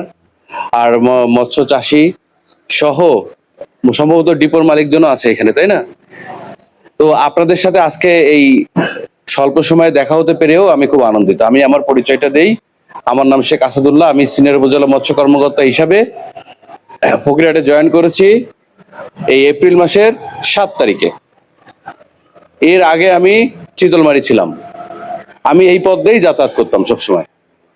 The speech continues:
তা যাওয়ার সময় ওই, ওইখানে মাছের ভিড়ে আমি একটু আটকে যেতাম, এখন আর আটকানো লাগবে না। এই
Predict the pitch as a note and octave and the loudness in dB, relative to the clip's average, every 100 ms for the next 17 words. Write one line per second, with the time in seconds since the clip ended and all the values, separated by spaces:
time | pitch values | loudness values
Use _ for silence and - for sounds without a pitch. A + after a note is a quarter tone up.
0 | _ _ _ _ _ _ _ _ _ _ | _ _ _ _ _ _ _ _ _ _
1 | _ _ - C3+ D#3 E3 D#3+ G3 G3+ F#3 | _ _ -4 0 0 0 0 2 4 4
2 | F3+ E3+ E3 F3+ F3+ E3+ D#3 F3+ E3 C#3 | 4 2 2 0 2 0 0 0 0 2
3 | D#3+ G#3 E3 D#3+ E3+ C#3+ - D#3 D3+ F3+ | 2 2 2 0 0 -2 -2 -2 0 0
4 | A#3 C4+ _ _ - C#3+ E3 E3+ D3 - | 0 -2 _ _ -6 -2 2 2 0 0
5 | C3+ A2+ G2 F2 F#2 - A#2 | 0 2 0 0 -2 0 0